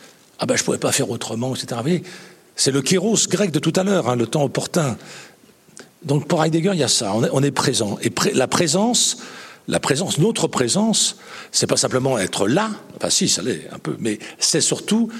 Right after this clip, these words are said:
être dans le temps de ce temps. C'est ça, être présent. Et moi, le mot présent me plaît beaucoup en français parce que c'est aussi un cadeau. Un présent.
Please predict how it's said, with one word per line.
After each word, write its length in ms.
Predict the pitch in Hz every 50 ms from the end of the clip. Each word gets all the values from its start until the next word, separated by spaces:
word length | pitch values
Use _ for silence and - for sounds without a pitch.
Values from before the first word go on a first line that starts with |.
| - - - - - - _ _ _ _ _ -
être 260 | - - - - 151
dans 140 | 131 127 120
le 120 | 123 123
temps 440 | 120 - - - 226 233 240 233 - - - - - - - - - -
de 160 | 113 120 127
ce 140 | - - 139
temps. 260 | - - - 120 - - - - - - - - - _ _ _ _ _ _ _ _ _ _ _ _ _ _ _ _ -
C'est 100 | - 92
ça, 180 | - - 110 82
être 100 | 76 -
présent. 300 | - 76 73 - - - - - - - - - - - - -
Et 40 | -
moi, 140 | 107 151 165
le 120 | 139 123
mot 180 | 131 151 156 127
présent 320 | - - 123 110 131 135
me 80 | 123 101
plaît 140 | - 113
beaucoup 340 | 101 107 104 - - 117 110
en 40 | 104
français 380 | - - - 98 - - 220 226
parce 220 | - - - -
que 200 | - 147 147 139 143 - - - - - - - -
c'est 200 | - - - 127
aussi 480 | 117 107 98 - - 160 170 185 226 - -
un 80 | - 113
cadeau. 300 | - 113 98 82 - - - - - - - _ _ _ _ _ _ _ _ _ _ _ _ _ _ _ _ _ _ _ _ _ _ _ _ _ _ _ _ _ -
Un 80 | - -
présent. 300 | - - 87 - -